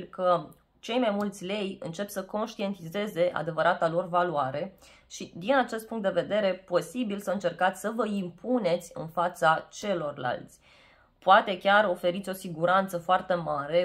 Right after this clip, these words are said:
unor persoane mai îndepărtate de voi din punct de vedere fizic sau energetic, dar, uh, ceilalți, să știți că o să creadă foarte mult în voi, adică vă pot fi alături chiar.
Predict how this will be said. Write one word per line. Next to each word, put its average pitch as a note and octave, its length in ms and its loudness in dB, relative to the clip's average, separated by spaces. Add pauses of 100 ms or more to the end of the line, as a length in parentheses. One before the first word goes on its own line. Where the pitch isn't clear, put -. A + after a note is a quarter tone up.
unor F#3+ 300 0
persoane E3+ 880 0 (640)
mai F#3+ 160 6
îndepărtate F#3+ 640 2
de F3 120 -2
voi D#3 540 -4
din E3+ 160 -8
punct G3 180 -8
de G3 60 -2
vedere F3 280 -2
fizic F3 480 -8
sau F3+ 340 0
energetic, E3+ 1000 -2 (1300)
dar, F#3 480 2
uh, F3 560 6 (120)
ceilalți, G#3+ 540 -2
să - 60 -12
știți A#3+ 260 -12
că F#3+ 260 0
o F#3 60 -2
să F#3 200 -4
creadă G#3+ 420 2
foarte A3+ 400 0
mult G3+ 280 -4
în F3+ 160 -6
voi, F#3+ 360 -4
adică E3 400 -6 (120)
vă E3 240 -6
pot A3+ 300 -6
fi G#3 240 -6
alături F#3+ 540 -2
chiar. - 240 -20